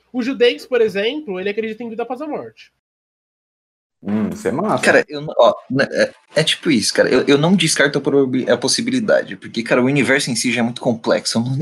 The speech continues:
Speaker 3: eu não descarto a possibilidade.
Speaker 1: Ideia errada, mano.
Speaker 2: Entendeu?
Speaker 3: Não é ideia
Speaker 2: Mano.
Speaker 3: errada, maluco.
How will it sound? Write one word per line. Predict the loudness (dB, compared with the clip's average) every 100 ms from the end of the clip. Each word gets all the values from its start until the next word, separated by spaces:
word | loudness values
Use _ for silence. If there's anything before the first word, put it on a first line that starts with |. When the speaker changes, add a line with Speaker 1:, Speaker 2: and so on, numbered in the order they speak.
| -2
Speaker 3:
eu |
não | 0 0 0
descarto | -2 -4 -4 -2 -2 -2
a |
possibilidade. | -8 -6 -4 -2 -2 -4 -6 -12 _ _ _ _ _ _ _ _ _ _ _ _ _ _ -20 -14
Speaker 1:
Ideia | -12 -12
errada, | -12 -14 -16
mano. | -18 -12
Speaker 2:
Entendeu? | -10 -10 -12 _ _ _ _ _ _ _ _ _ _ _ _
Speaker 3:
Não | -2 2
é | 4
ideia | 6 8
Speaker 2:
Mano. | 8
Speaker 3:
errada, | 8 4 2
maluco. | 2 2